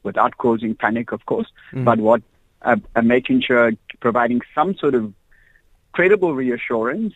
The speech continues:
Speaker 1: that the threats are being watched, and reassuring us also, furthermore, that our already hollowed out intelligence agencies are working diligently to, to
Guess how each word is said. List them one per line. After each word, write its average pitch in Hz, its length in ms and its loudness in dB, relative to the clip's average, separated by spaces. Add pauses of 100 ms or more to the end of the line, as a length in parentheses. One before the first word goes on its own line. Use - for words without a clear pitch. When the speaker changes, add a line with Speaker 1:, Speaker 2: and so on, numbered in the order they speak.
(140)
Speaker 1:
that 113 220 0 (200)
the 110 300 -4
threats 131 260 0
are 113 220 6
being 104 320 -4
watched, 104 400 -2 (480)
and 143 220 4
reassuring 185 720 2
us 113 160 0 (100)
also, 143 340 -2
furthermore, 113 600 -4 (340)
that 120 140 0
our 127 120 4
already 135 280 2 (160)
hollowed 139 280 2
out 110 420 -2 (580)
intelligence 156 680 -2
agencies 107 680 -4 (680)
are 135 140 6
working 131 580 2
diligently 120 840 -2 (640)
to, 120 320 2 (160)
to 110 240 -2